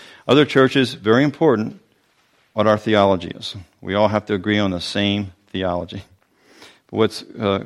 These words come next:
First Corinthians tell us, that even though I spoke, speak with the tongue of men and angels, but if I don't have love, I'm nothing.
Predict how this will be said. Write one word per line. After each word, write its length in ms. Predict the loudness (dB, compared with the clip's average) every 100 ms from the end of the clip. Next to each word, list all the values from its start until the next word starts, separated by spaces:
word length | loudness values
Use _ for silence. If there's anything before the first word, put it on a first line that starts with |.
| -6
First 240 | -2 -2 -2
Corinthians 480 | -2 -2 -4 -6
tell 240 | -2 0 0
us, 140 | -2
that 80 | -6
even 200 | -4 -2
though 140 | 0
I 80 | 0
spoke, 500 | -2 -4 -2 -2 -6
speak 340 | -12 -6 -6 -6
with 120 | -10
the 80 | -10
tongue 380 | -4 -2 0
of 100 | -2
men 320 | -4 -2 -2 -2
and 140 | -2
angels, 420 | -2 -4 -6 -10 _ _ _
but 100 | -8
if 100 | -4
I 40 | 0
don't 180 | -2 -2
have 220 | -4 -2
love, 400 | 2 2 0 -8 _ _ -20 _ _ _ -8
I'm 280 | -6 -4 -2
nothing. 460 | -2 -4 -12 -18